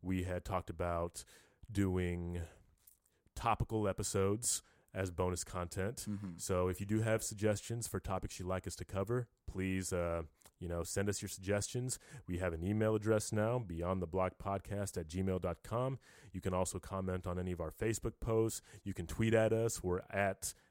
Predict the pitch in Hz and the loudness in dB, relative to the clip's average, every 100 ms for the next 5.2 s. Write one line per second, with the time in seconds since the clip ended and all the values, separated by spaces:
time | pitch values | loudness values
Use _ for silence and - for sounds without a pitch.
0 | _ _ - 95 95 92 98 98 95 98 | _ _ 2 4 4 2 -2 -2 0 0
1 | 98 98 95 101 104 110 104 107 113 - | 0 -2 -2 -2 -2 -2 2 2 2 -2
2 | 98 92 95 - - _ _ - 87 85 | -6 -6 -6 -14 -18 _ _ -18 -10 -6
3 | 110 120 - 120 127 107 95 90 107 120 | -4 -6 -8 -4 -4 -4 -4 -4 -4 -8
4 | _ _ _ 95 98 101 101 - 85 71 | _ _ _ 2 4 4 2 0 -4 -4
5 | - | -6